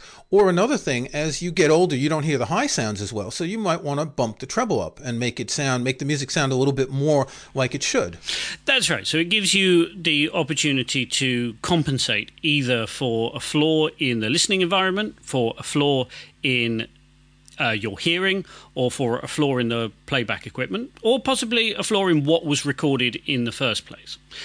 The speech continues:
Speaker 2: And this is why E Qs existed as a, as a function, as an option on recording equipment for a very long time, because when you're recording something, you, you might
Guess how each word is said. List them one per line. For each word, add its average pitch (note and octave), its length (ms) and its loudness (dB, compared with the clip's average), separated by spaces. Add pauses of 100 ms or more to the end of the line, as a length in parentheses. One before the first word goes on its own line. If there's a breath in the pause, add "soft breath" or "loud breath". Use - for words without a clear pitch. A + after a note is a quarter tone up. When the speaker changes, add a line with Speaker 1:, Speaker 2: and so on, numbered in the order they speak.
(140 loud breath)
Speaker 2:
And D3 140 2
this B3 200 4
is A3 140 2
why C3 200 4
E C#3+ 200 0
Qs C3 300 2
existed C3 480 -2
as B2 260 -2
a, A#2 260 0 (140)
as A2 140 -4
a G#2 40 -8
function, G3 460 -2
as - 100 -10
an A#2+ 80 -6
option C#3+ 440 -2 (400 loud breath)
on C3 300 2
recording C#3+ 440 2
equipment A#2+ 420 -8
for - 140 -8
a A#2 60 -6
very A2 220 -2
long A2 120 -4
time, A2 380 -2 (240)
because - 340 -6
when B2 220 0
you're A2+ 240 -2 (500 loud breath)
recording B2 400 0
something, A2+ 460 -2
you, A2 440 -4 (760)
you C#3 340 -2
might B2 560 0